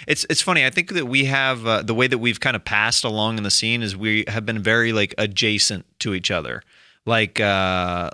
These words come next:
like, when I go to New York, like, I, like, I, I kind of, like, loosely see you around and stuff like that. But, um, you know, I'm getting to know you more, like, as this podcast kind of goes on. Like, obviously, this is, like, the longest conversation,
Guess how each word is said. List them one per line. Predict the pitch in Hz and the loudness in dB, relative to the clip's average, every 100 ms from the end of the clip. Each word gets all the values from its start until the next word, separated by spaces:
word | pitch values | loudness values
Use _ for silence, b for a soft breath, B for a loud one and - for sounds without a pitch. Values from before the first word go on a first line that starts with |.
| - | -2
like, | 110 104 | -2 0
when | 127 | 2
I | 131 | 2
go | 120 127 | 2 0
to | 123 | 2
New | 120 | 2
York, | 110 110 113 - | 4 4 4 2
like, | 101 101 | 0 2
I, | 104 104 | 2 2
like, | 107 110 | 0 0
I, | 101 107 - | 2 0 0
I | 113 | -2
kind | 147 139 | 0 -2
of, | 110 | 0
like, | 113 98 | 0 0
loosely | 110 123 - 123 | 0 2 2 2
see | - 139 | 0 2
you | 117 107 | 2 0
around | 110 127 131 131 | 2 2 0 0
and | 120 | 0
stuff | 131 - | 0 0
like | 123 | 0
that. | 127 131 107 | 0 0 0
But, | 110 104 - | 2 2 0
um, | 101 98 95 90 90 90 B B B B B _ _ _ 117 120 | -4 -2 -2 -4 -6 -10 B B B B B _ _ _ -20 -10
you | 160 170 | 0 2
know, | 123 | 4
I'm | 131 | 2
getting | 151 151 143 | 2 2 2
to | |
know | 127 131 | 4 4
you | 135 117 | 4 2
more, | 110 110 110 104 | 2 4 4 4
like, | 98 | 4
as | 98 101 90 | 2 0 0
this | 98 | -2
podcast | - 101 98 90 104 92 - - | -2 2 0 0 0 2 2 0
kind | 113 101 | 0 0
of | 95 | 0
goes | 101 92 | 0 2
on. | 101 92 | 0 0
Like, | 92 92 - | 0 -2 0
obviously, | 98 95 101 | 0 2 -2
this | 95 92 | -2 -2
is, | 95 | -2
like, | 90 | -2
the | 92 | -2
longest | 92 92 90 - | 0 0 0 -2
conversation, | 95 90 - 92 90 87 | -2 -4 -2 0 -2 -6